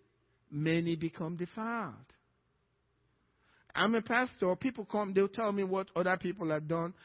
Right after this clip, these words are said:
I've learned to separate them. You were not there. You don't know what happened.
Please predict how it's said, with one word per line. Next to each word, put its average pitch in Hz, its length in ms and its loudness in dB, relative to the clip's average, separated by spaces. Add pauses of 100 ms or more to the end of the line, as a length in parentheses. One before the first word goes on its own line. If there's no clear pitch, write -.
(120)
I've 170 120 2
learned 214 220 -2
to 202 120 -8
separate 139 560 -6
them. 107 260 -12 (1400)
You 247 180 4
were 254 140 4
not 262 260 4
there. 269 520 0 (1300)
You 226 160 6
don't 277 240 4
know 277 180 4
what 269 240 4
happened. 277 520 -2